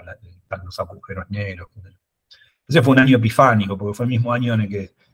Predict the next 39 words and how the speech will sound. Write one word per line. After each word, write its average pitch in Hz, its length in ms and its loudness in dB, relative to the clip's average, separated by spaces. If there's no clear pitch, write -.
cursé - 320 -6
la 117 80 2
materia 113 280 0
de 107 40 -8
teoría 110 180 -2
cuántica 110 380 -4
de 101 80 -8
campos 104 640 -2
y 87 160 -16
física 107 320 -4
de 101 60 -4
partículas, 98 760 -4
que 92 80 -16
se - 80 -12
llama, 101 360 -8
en 98 140 -6
la 92 80 -4
uba 110 220 2
se - 100 -10
llama 104 140 -6
estructura 107 400 -4
de 98 60 0
la 92 80 -4
materia 95 320 -8
cuatro, - 460 -2
y 113 100 0
todo 139 220 8
eso 147 220 0
me 113 140 0
pareció 107 500 -2
increíble. 95 720 -8
Dije, - 200 -20
"Bueno, 92 260 -16
va 113 120 4
por 95 120 -6
acá", 87 380 -10
¿no? 98 220 -18
Eh, 90 420 -8
aparte, 110 920 2